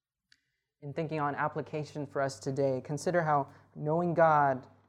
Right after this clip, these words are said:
knowing that God sees, spurs us to confidently call upon the Lord. If God were truly hiding his face, he would not see us.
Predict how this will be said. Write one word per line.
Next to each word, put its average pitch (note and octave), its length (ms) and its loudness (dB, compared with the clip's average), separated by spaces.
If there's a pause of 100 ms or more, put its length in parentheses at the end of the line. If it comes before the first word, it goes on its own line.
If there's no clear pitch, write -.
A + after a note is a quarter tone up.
(120)
knowing F3+ 300 2
that C#3+ 140 2
God C#3 220 2
sees, C#3 540 -4 (400)
spurs F#3 460 2
us D3 160 -6
to D#3+ 100 -4
confidently C#3+ 680 -4
call D3+ 360 -2
upon C3+ 260 -4
the B2 80 -4
Lord. A#2+ 320 -4 (1300)
If C#3+ 140 -10
God E3 240 8
were D3+ 140 2
truly F#3 360 2
hiding D#3 340 2
his C#3+ 180 -6
face, C#3 300 -8
he D#3 100 -10
would D3+ 160 -2
not D3 260 -4
see C3+ 240 -4
us. - 380 -12